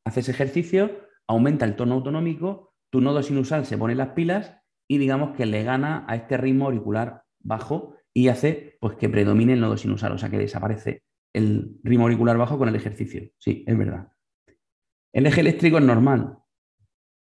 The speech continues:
Pues también es verdad, ¿no?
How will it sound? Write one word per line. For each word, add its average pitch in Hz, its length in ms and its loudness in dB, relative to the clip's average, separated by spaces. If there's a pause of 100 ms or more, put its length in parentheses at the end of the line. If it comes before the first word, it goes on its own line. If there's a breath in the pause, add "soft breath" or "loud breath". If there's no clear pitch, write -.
Pues 110 880 2 (160)
también 123 280 4
es 117 100 2
verdad, 113 480 0
¿no? 170 320 -6